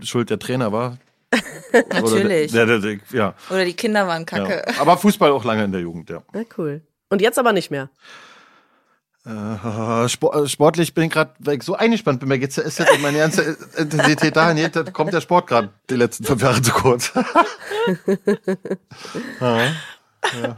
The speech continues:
Speaker 1: Nee, viel ist da nicht, nee.
Speaker 2: <laughs>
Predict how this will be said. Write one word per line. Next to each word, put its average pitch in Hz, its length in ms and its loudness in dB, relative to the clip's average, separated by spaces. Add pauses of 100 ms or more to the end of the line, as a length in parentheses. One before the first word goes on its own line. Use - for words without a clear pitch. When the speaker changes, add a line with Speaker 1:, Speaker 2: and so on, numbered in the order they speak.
(120)
Speaker 1:
Nee, 131 120 -2
viel 143 160 0
ist 123 160 -4
da 107 60 -4
nicht, 95 180 -8
nee. 95 100 -10 (420)
Speaker 2:
<laughs> - 1400 -4